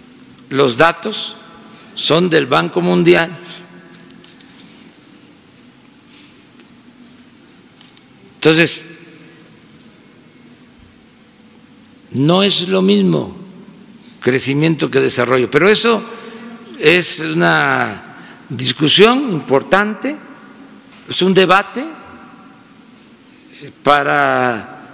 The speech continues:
como ellos mismos dicen, este, ir hablando del nuevo paradigma.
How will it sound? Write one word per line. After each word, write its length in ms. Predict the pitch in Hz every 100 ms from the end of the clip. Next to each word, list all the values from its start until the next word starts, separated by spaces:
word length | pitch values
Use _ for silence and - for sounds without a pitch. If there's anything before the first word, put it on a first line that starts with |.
| - - - -
como 340 | 135 139 147 165
ellos 220 | 180 160
mismos 340 | 175 160 156
dicen, 420 | 147 156 190 208 - - - - - -
este, 800 | - 127 120 - 127 120 120 120 -
ir 500 | 170 220 226 - - - - - - - -
hablando 680 | 135 139 160 175 190 180 190
del 260 | 170 139 143
nuevo 300 | 165 180 175
paradigma. 840 | 170 170 165 170 180 165 143 113